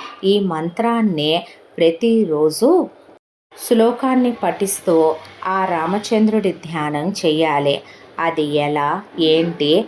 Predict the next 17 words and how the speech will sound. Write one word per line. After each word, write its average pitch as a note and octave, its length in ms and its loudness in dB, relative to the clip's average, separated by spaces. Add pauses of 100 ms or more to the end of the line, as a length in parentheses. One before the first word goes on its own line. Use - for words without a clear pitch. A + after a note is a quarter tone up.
(240)
ఆ F#3+ 160 -2
శ్లోకం F#3+ 880 0
ఏమిటి F3 680 0
అని E3 160 -6
తెలుసుకోబోయే D#3 880 0
ముందు D#3+ 720 2 (380)
మీరు F#3+ 480 4 (120)
మన D#3+ 180 -6
ఛానల్ని E3 600 -6
తప్పకుండా F#3+ 800 -4
లైక్ F3+ 480 -2
చేసి, E3 320 -4
షేర్ D#3 520 -2
చేసి, D3 260 -4
సబ్స్క్రైబ్ - 720 -8
చేయడం D#3+ 360 -2
మర్చిపోకండి. D3+ 1000 -4